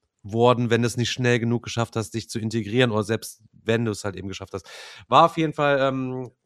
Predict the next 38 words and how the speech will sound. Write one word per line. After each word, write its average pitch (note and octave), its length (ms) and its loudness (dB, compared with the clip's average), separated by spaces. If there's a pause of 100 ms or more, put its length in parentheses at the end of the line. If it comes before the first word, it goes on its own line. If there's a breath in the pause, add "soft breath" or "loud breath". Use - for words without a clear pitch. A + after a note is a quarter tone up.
(140)
ziemlich, D3+ 580 -6
äh, A#2+ 220 0
nice, D#3 560 2
war C3+ 100 0
total C3 580 -2
unterhaltsam, C#3+ 760 0
es B2+ 120 -4
war B2+ 180 -2
auch B2 160 2
mit C3 220 -4 (140)
den B2+ 260 2
richtigen, A#2+ 640 -4 (340 loud breath)
an A#2+ 80 -2
den B2 80 0
richtigen A#2 340 -8
Ecken A#2+ 280 -2
auch A2 240 -2
mit, A2+ 260 -4
ähm, G#2+ 360 -2 (960 soft breath)
Humor C3 480 4
gespickt, C#3+ 460 -2
ja, C3 260 0
also A#2 260 -6
wie B2 80 -2
das A#2 160 -4
halt A#2 120 -4
eben A2 160 -8
sein A#2+ 220 0
soll, A#2+ 100 -4
dass A2+ 160 -8
man A#2 120 -2
auch A2+ 100 -2
mal G#2+ 80 0
einen G#2+ 100 0
Lacher B2+ 380 2
und A#2 160 -2
so A2+ 140 -2
hatte, A2+ 380 -2